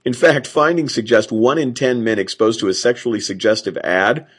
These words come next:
were able to recall the product from that ad. That's about half as many as could remember a product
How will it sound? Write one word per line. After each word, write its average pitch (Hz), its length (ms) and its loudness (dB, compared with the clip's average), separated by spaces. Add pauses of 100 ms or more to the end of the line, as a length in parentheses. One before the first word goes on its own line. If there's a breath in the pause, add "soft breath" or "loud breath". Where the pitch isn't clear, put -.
(280 soft breath)
were 101 180 0
able 123 220 4
to 110 140 -8
recall 135 440 0
the 123 80 -2
product 123 600 0
from 110 280 -2
that 113 220 0
ad. 98 440 0 (460 soft breath)
That's 131 180 0
about 113 200 4
half 117 260 2
as 101 140 -2
many 87 260 -2
as 82 140 -4
could 98 140 -2
remember 92 420 0
a 82 40 0
product 90 520 0